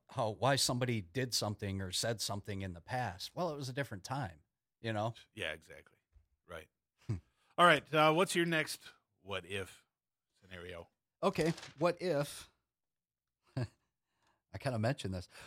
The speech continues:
Speaker 1: Uh, what if Southwest Championship Wrestling had been able to stay on the U S A Network? Let me set this up a little bit 'cause this is kinda reaching here.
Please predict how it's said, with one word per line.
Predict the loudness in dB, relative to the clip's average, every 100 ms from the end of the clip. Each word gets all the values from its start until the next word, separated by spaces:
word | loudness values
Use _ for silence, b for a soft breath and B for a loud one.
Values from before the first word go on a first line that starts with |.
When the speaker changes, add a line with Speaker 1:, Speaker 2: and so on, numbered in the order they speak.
| B B
Speaker 1:
Uh, | 0 4 6 4 2
what | 4 4 4
if | 2 2 -2 -14 _ _ 0
Southwest | 2 2 -2 _ -6 -2 0 0 0
Championship | -2 0 0 0 -2 -4
Wrestling | -2 -2 -2 -2 -4 -4 _ _ _ -8
had | -4
been | 0 0
able | 0 -2
to | -2
stay | 0 2 2 2
on | 2
the | 2
U | 2 4
S | 2 2
A | 0
Network? | 0 -4 -8 -6
Let | 0
me | 2
set | 2 0
this | -2 0
up | 0
a | 0
little | -4 -4
bit | -4 -4 -4
'cause | -4
this | -2 -4
is |
kinda | -4 -2 -2
reaching | -2 -4 -2 -2
here. | 0 0 -2